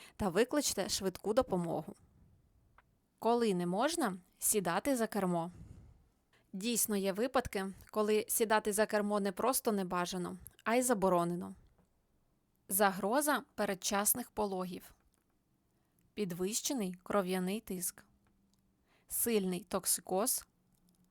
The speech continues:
Проблеми з рівновагою та зором. Керування під час вагітності — це абсолютно нормально та безпечно, якщо дотримуватись простих правил.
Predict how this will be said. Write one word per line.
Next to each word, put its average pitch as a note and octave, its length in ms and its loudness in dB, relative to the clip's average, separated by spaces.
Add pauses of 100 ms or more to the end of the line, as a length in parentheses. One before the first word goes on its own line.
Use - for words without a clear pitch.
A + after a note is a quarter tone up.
(180)
Проблеми G3 480 2
з F3 80 -6
рівновагою F3 880 -2
та G#3 160 0
зором. F3+ 460 -4 (1900)
Керування G#3+ 800 2
під G#3 140 -4
час G#3 260 0
вагітності — A3 680 -2 (240)
це - 200 -4
абсолютно A#3+ 600 -2
нормально F#3 600 0 (260)
та C#4 140 4
безпечно, F#3 720 -2 (120)
якщо G3+ 380 -4
дотримуватись G3 800 -2 (180)
простих G3 520 -2
правил. F3+ 480 -2